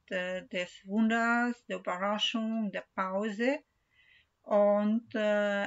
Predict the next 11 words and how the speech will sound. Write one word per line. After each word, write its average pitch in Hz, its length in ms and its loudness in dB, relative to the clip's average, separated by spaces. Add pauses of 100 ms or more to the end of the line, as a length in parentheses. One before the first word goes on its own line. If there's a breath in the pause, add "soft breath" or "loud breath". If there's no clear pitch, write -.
ähm, 196 600 -4
das 196 220 -6
ist 208 260 -6
etwas, 208 560 -2
was 196 240 -8
ihn 196 160 -2
dazu 190 440 -6
gebracht 202 600 -6
hat, 196 320 -6
äh, 190 240 -4
diesen 190 720 -4